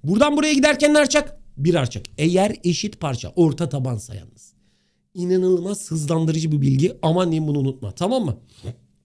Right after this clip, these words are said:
Şimdi bak bakalım şuraya. Y var, beş var, X var, yirmi var. X artı Y'yi bana söyle diye sana sordum.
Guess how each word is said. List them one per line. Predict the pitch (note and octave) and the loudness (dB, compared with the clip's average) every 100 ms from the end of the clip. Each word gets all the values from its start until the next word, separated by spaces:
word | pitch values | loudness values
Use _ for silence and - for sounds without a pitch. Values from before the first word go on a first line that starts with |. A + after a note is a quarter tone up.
| _ _ _ - | _ _ _ -12
Şimdi | - C#4 A#3 | -4 2 2
bak | A#3 - | 2 0
bakalım | E3 C#3 B2 | -4 -2 -4
şuraya. | C3 G#2 - - - - | -4 -6 -10 -20 -20 -4
Y | - C4 C4 | 4 4 4
var, | G#3 F3 | 2 2
beş | B3 F3+ | 2 2
var, | D3+ C4 | -2 2
X | B3+ G#3 | 2 2
var, | A3 | 2
yirmi | G3+ E3 | 2 0
var. | C3 G2 | -2 -2
X | D4 C4+ - | 2 2 2
artı | F#3 C#3 | -4 -2
Y'yi | A#3 F#3+ F#3 | 2 4 4
bana | A3 A3+ | 0 0
söyle | G#3 F3+ F#3 | 0 2 2
diye | D3+ | -2
sana | E3+ D3+ E3+ | -6 -4 -6
sordum. | - C3 A#2 A2+ G#2+ | -4 -4 -4 -4 -6